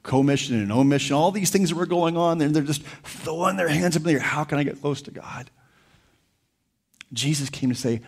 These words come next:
"It's only in my name you can be close to the Father. It's only through a gift that you could never possibly earn."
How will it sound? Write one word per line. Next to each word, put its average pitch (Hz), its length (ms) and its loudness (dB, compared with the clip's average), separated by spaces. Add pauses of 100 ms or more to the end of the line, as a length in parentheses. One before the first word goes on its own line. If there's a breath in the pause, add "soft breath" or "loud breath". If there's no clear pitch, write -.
(720 loud breath)
"It's - 200 -6
only 135 280 2
in 123 100 0
my 117 180 -4
name 113 380 -2
you 104 80 -6
can 104 180 -10
be 98 120 -12
close - 300 -12
to 104 100 -18
the 95 80 -14
Father. - 460 -20 (1120 soft breath)
It's 117 240 -4
only 135 380 -2
through 127 280 -6
a 104 40 -8
gift 127 440 -6
that - 120 -14
you 127 120 -6
could 120 200 -6
never 123 560 -6
possibly 131 760 -10
earn." 123 480 -12